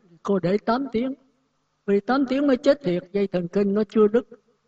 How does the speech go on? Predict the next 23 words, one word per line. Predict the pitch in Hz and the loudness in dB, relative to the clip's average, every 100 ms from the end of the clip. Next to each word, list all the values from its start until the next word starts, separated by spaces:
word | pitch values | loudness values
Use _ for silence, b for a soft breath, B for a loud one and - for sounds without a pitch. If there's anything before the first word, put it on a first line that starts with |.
| _ _ _ _ _ _ _ _ _ _ _ | _ _ _ _ _ _ _ _ _ _ _
À, | 196 196 | -4 -2
rồi | 180 170 | -2 -2
cô | - 202 196 196 _ | 2 2 2 0 _
coi | 202 208 208 | 4 6 4
đó, | 208 | 2
rồi | 214 165 - | 0 -4 -2
cô | 196 196 - - _ _ _ | -2 -2 -6 -14 _ _ _
cho | 190 185 185 | -2 0 0
niệm | 170 180 180 _ _ _ _ _ _ _ | -2 -4 -8 _ _ _ _ _ _ _
tám | 214 247 240 | 0 2 0
tiếng | 254 254 | 2 2
hãy | 190 | 2
niệm | 190 165 180 175 | 0 -2 -4 -4
mà. | 170 175 170 156 _ _ _ _ _ | -2 -2 -4 -8 _ _ _ _ _
Bây | 208 202 | 2 4
giờ | 180 175 | 2 2
ông | 190 190 | 0 4
chết, | 247 269 | 4 4
ông | 202 | 0
tỉnh | 196 202 | 0 -2
táo | 247 220 277 | 0 -2 -2
rồi | 196 | -4
đó. | 208 | -6